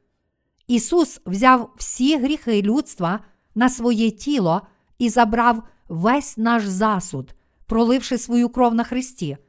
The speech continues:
Давши всім людям своє тіло і кров, Він дав життя тим, які вірять,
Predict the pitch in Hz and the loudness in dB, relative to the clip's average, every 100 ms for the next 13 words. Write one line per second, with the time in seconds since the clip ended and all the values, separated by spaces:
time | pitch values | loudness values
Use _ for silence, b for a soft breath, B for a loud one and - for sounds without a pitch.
0 | _ _ _ _ - 185 262 311 240 208 | _ _ _ _ -8 2 4 4 0 -4
1 | - 247 226 254 254 196 196 220 226 226 | -2 0 2 2 2 0 -2 -4 -2 -2
2 | 220 233 262 294 294 - 240 156 - - | -2 -2 0 -2 -6 -4 -2 -2 -4 -20
3 | _ _ 175 240 233 190 262 269 220 233 | _ _ -2 2 2 4 4 4 0 -2
4 | - 226 226 285 277 196 202 202 226 208 | 0 0 -2 -4 -2 0 -2 -2 -2 0
5 | 254 170 180 | 0 0 -2